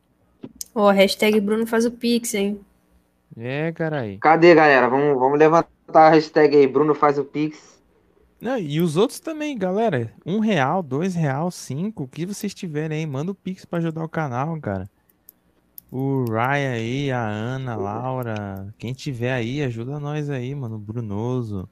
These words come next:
Speaker 2: Quem mais? O Lucas que tava aí, não sei se ele ainda tá.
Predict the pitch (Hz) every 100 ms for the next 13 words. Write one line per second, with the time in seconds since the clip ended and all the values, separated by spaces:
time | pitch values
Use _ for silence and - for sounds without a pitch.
0 | _ _ _ _ _ _ _ _ _ _
1 | _ _ _ _ 120 123 123 117 101 98
2 | - - - _ _ _ _ - 123 113
3 | 139 - - - - 123 117 95 107 127
4 | 110 107 113 113 110 107 90 - 98 117
5 | 104